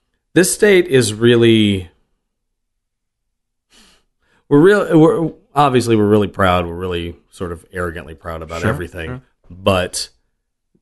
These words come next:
Speaker 1: we're also, we're also pretty fucking humble.
Speaker 2: Mm.
Speaker 1: And it's a we-, <laughs> it's a weird combination.
Speaker 2: Yeah.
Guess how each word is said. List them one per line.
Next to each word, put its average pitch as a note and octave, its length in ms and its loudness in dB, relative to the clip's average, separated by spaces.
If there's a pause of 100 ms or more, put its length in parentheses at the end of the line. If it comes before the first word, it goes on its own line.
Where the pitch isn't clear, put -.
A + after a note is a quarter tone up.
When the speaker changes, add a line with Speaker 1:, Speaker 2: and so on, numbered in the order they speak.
(320)
Speaker 1:
we're G#2 320 -6
also, F#2 760 -6
we're G#2+ 140 -12
also C#3+ 280 -6
pretty F3 400 -20 (540)
fucking C3 340 -12
humble. G2+ 640 -10
Speaker 2:
Mm. G#2+ 260 -6
Speaker 1:
And A#2+ 500 2
it's A#2+ 160 -6
a B2 80 4
we-, A2+ 200 0
<laughs> - 40 -2
it's - 240 -6
a C4 60 4
weird B3+ 500 0
combination. F#3+ 800 0
Speaker 2:
Yeah. B2 220 -6